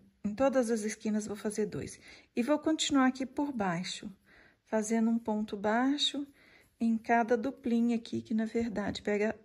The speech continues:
a, na frente e atrás, até chegar ali do,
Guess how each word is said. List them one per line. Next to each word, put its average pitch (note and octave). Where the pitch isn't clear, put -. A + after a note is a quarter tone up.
a, -
na A3
frente C4
e D#4+
atrás, G3+
até B3
chegar A#3+
ali G#3+
do, G#3+